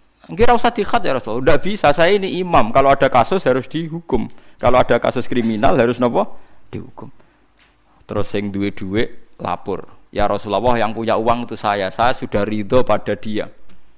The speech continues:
Jari Nabi, "Ndak bisa. Kalau sudah kadung dilaporkan harus dihukumi." Terus ngendikan Nabi, "Halla qabla an rafa'tumuni ilayya."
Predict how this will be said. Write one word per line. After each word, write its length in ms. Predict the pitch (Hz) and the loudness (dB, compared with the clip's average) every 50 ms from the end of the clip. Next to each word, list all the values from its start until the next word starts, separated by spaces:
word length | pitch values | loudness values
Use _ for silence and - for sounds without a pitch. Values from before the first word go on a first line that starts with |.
| - - - - - - | -20 -20 -20 -20 -20 -12
Jari 160 | - 95 98 | -8 -8 -6
Nabi, 320 | 98 98 95 - 139 131 98 | -6 -6 -6 -4 -2 0 0
"Ndak 160 | 98 98 - | 0 0 0
bisa. 400 | - 151 180 190 165 - 107 104 | -2 -6 -6 -8 -4 -4 -2 0
Kalau 160 | 107 117 127 | 2 0 0
sudah 240 | 123 - 113 123 113 | 0 -2 0 0 2
kadung 320 | - 123 117 107 - 123 | 2 2 0 -2 -4 -6
dilaporkan 640 | 110 113 117 117 113 113 - 120 117 - - 165 165 | -6 -4 0 0 0 0 0 -2 -2 0 2 2 2
harus 240 | 139 117 117 113 107 | 2 0 -2 -2 -4
dihukumi." 640 | - 110 104 110 104 - 127 135 131 127 120 - - - - - _ _ _ _ _ _ _ _ _ - - | -6 -6 -4 -4 -4 -4 -6 -6 -6 -6 -8 -8 -10 -14 -18 -20 _ _ _ _ _ _ _ _ _ -16 -12
Terus 180 | - 107 - 107 | -12 -8 -8 -6
ngendikan 240 | 101 104 101 104 | -6 -2 -2 -2
Nabi, 320 | 104 104 101 - - 135 117 - - - - - - - 110 | -2 -2 -4 -6 -6 -8 -8 -8 -8 -10 -10 -10 -8 0 4
"Halla 320 | 123 131 135 131 123 117 | 6 6 6 6 4 2
qabla 400 | - - - - - - - - | 0 -2 -2 0 0 0 0 0
an 80 | 113 110 | -2 -2
rafa'tumuni 720 | 110 110 - 113 - - - 107 104 104 107 104 104 95 | -4 -2 0 0 -2 -2 -4 -8 -8 -8 -8 -8 -8 -8
ilayya." 320 | 76 98 90 87 92 90 | -8 -8 -8 -8 -8 -6